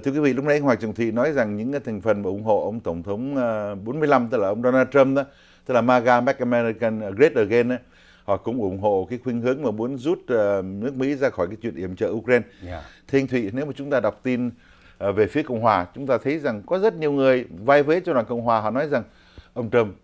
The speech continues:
Speaker 1: là the past, ông Trump là quá khứ. Mà bây giờ chúng ta có thể thấy rằng với cái tình hình này của ông Trump, ông sẽ không hó hé được trong cái chuyện mà ra tranh cử năm hai nghìn hai mươi bốn đâu. Thành thử ra cái lực lượng mà theo ông á, cho dù có muốn gì chăng nữa, cái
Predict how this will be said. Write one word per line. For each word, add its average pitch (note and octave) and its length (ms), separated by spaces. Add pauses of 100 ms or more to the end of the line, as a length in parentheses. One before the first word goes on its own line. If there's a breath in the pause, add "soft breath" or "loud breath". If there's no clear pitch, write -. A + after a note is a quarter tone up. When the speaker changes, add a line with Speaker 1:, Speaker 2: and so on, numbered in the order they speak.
(180)
Speaker 1:
là F2 240
the D#2+ 140
past, A2 280 (400)
ông G2 140
Trump F#2+ 260
là D#2 80
quá G2 180
khứ. A2+ 200 (100)
Mà F#2+ 280
bây A2 140
giờ G2+ 260
chúng B2+ 120
ta A#2+ 120
có A#2 140
thể G#2+ 80
thấy C3+ 200
rằng C3 120 (580 soft breath)
với D3+ 120
cái F#3+ 80
tình D3+ 160
hình B2+ 180
này A2+ 120
của A2+ 60
ông B2+ 120
Trump, D3 260 (380 soft breath)
ông B2+ 160
sẽ D3+ 120
không C3 280
hó C#3+ 140
hé D3+ 200
được C#3 200
trong A2 140
cái B2 120
chuyện F2+ 220
mà F#2 60
ra G2 80
tranh G#2+ 160
cử E2 180
năm G2 120
hai G#2+ 140
nghìn F2 140
hai F#2 180
mươi - 60
bốn B2 160
đâu. C3 160 (560 loud breath)
Thành A#2 160
thử A2 160
ra C3+ 160
cái D3+ 160
lực B2 160
lượng B2 160
mà A#2+ 120
theo D#3 140
ông D3+ 160
á, F3+ 120 (560 soft breath)
cho D3 160
dù C3 180
có C#3 60
muốn F3 200
gì D3+ 100
chăng C#3+ 200
nữa, D3 180 (340)
cái D3 140